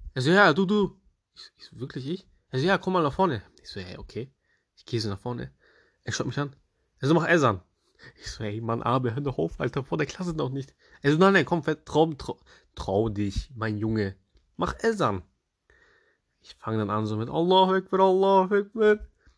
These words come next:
Digga, die deutschen Kinder, die schauen mich so an, die schauen nach rechts, die schauen nach links. Die dachten so, "Digga, was ist hier los, Mann?"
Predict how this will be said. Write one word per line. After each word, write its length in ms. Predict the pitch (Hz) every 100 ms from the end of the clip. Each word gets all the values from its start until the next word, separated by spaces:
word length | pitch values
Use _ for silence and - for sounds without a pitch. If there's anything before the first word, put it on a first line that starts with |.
| _ - _ _
Digga, 140 | 110
die 100 | 95
deutschen 380 | 110 113 - 113
Kinder, 180 | 120 107
die 80 |
schauen 220 | 101 117 113
mich 100 | 107
so 100 | 107
an, 200 | 113 113
die 80 |
schauen 200 | 101 113
nach 140 | 110 104
rechts, 200 | 120 -
die 60 |
schauen 140 | 120 120
nach 100 | 110
links. 300 | 120 120 _ _ _
Die 40 |
dachten 300 | - - 113
so, 260 | 104 101 - _ _ - - -
"Digga, 180 | - -
was 160 | -
ist 60 | -
hier 120 | 143
los, 240 | 156 139 -
Mann?" 140 | 123